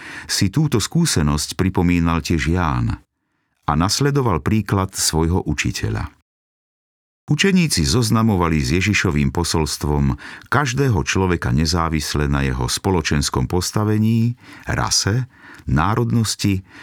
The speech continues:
alebo životných ťažkostiach. Samaritánka neváhala a priviedla mnoho ľudí z mesta k Ježišovi, aby si vypočuli jeho slová.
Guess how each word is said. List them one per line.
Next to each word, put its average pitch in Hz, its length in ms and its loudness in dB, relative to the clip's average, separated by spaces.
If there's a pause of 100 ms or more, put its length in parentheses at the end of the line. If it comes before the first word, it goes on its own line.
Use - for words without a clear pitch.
(240)
alebo 156 320 2
životných 117 560 0
ťažkostiach. - 960 -4 (1040)
Samaritánka 123 1040 2
neváhala 73 920 2
a 85 140 -6
priviedla 107 480 2
mnoho 98 340 4
ľudí 78 300 2
z 64 80 -2
mesta 87 320 0
k 73 240 0
Ježišovi, 71 460 0 (580)
aby 87 160 0
si 64 240 0
vypočuli 90 640 0
jeho 73 240 0
slová. 101 640 -4